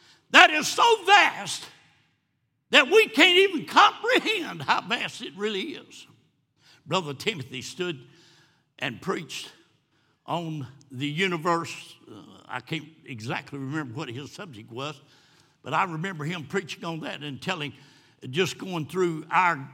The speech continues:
galaxy and our solar system, and, and the earth was just a little spot, and then all of us, man, we just all but disappeared the, amongst all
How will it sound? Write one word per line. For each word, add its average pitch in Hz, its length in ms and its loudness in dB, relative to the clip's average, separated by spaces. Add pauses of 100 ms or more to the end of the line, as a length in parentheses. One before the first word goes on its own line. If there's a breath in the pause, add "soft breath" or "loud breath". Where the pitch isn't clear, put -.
galaxy 180 600 -2
and 135 180 -6
our 170 200 -4
solar 185 380 -8
system, 165 500 -12
and, 120 100 -14 (380 soft breath)
and 151 200 -4
the 143 140 -10
earth 190 320 -2
was 123 120 -6
just 147 240 -8
a 151 60 -4
little 165 360 -4
spot, - 580 -2
and 127 260 -6
then 190 200 -2
all 196 200 0
of 156 100 -8
us, 131 140 -10 (320 soft breath)
man, 175 380 -2
we 220 140 -4
just 165 340 -4
all 190 240 -2
but 139 180 -10
disappeared 135 1000 -6
the, 135 300 -6
amongst 151 640 -4
all 175 340 -2